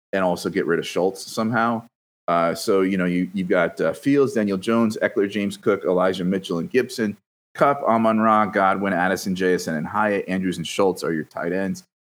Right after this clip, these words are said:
Essentially, I want you to have one less rookie wide receiver, especially now with, with, with Kupp hurt. I want you to have, you know, solid, more reliable. I, I'm usually a ceiling guy. I think you need a little bit of floor in this situation.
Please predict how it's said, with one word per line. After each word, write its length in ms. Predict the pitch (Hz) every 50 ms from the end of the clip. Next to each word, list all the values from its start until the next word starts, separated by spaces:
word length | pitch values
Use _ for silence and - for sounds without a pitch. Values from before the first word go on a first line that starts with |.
| _
Essentially, 480 | - - - 156 165 165 156 - 165 147
I 140 | - - 120
want 240 | 127 135 143 - 117
you 80 | 123
to 60 | 120 120
have 180 | 117 104 98
one 400 | 95 92 101 113 127 139 131 123
less 320 | 110 113 110 107 - - -
rookie 300 | 95 104 104 - 107 104
wide 240 | 95 98 92 90 82
receiver, 580 | 82 - - 95 98 95 92 90 90 87 90 _ _ _ _ _ -
especially 420 | 82 - - 120 117 - - 110 104
now 260 | 104 98 92 95 95
with, 320 | 82 80 92 87 82 -
with, 300 | 82 90 85 - - _
with 180 | 95 85 - _
Kupp 220 | - 95 87 - -
hurt. 200 | - 95 98 -
I 60 | - 90
want 260 | 87 87 87 80 80
you 60 | 85
to 80 | 82 82
have, 320 | 87 85 82 82 78 - _ _ _ _ _ _ _
you 100 | - 98
know, 100 | 87 78
solid, 640 | - - - - - 85 87 92 92 92 92 90 90
more 160 | 90 90 80
reliable. 600 | 76 76 71 73 76 80 87 92 98 107 107 104 104
I, 80 | 104 - -
I'm 120 | 104 123
usually 300 | 120 120 147 143 127 113
a 60 | 95
ceiling 400 | 87 - - 113 110 120 131 135
guy. 400 | 135 131 127 143 143 139 139 135 - _ _ -
I 80 | - -
think 160 | 104 104 107
you 80 | 110
need 160 | 117 113 107 101
a 40 |
little 200 | 98 101 98 101
bit 80 | 98 92
of 100 | 90 90
floor 380 | - - 90 95 98 101 104 -
in 140 | 87 107
this 140 | 110 110 -
situation. 600 | - 117 - - 117 117 117 117 - 120 113 113